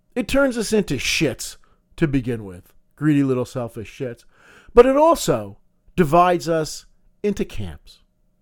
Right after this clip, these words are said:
different teams, sports fans that will fight with their friends because one of them chooses to root for one corporation where another one chooses to root for a different corporation.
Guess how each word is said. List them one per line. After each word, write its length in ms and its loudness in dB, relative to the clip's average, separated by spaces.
different 380 -2
teams, 680 -8
sports 480 2
fans 580 -8
that 160 0
will 120 -2
fight 400 -2
with 140 -2
their 120 0
friends 640 -8
because 220 -4
one 180 0
of 80 0
them 120 -2
chooses 360 -4
to 140 -8
root 200 -2
for 140 -6
one 220 -4
corporation 720 -8
where 160 -10
another 260 -4
one 260 -8
chooses 400 -8
to 120 -10
root 180 -4
for 140 -8
a 60 -6
different 380 -14
corporation. 640 -16